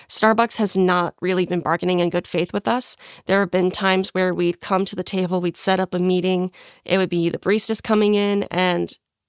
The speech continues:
Starbucks' lawyers would show up for two minutes and then leave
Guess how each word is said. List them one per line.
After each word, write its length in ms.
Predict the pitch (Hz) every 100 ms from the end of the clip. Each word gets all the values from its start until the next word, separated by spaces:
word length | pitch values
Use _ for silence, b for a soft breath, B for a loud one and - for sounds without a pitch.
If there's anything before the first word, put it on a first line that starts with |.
| -
Starbucks' 500 | - 202 196 180 185
lawyers 240 | 247 330
would 100 | 220 -
show 180 | 180
up 240 | 170 170 _ b b b b b -
for 140 | 196
two 220 | - 302
minutes 320 | 285 233 - -
and 80 | 185
then 200 | 180 143
leave 480 | 185 165 - -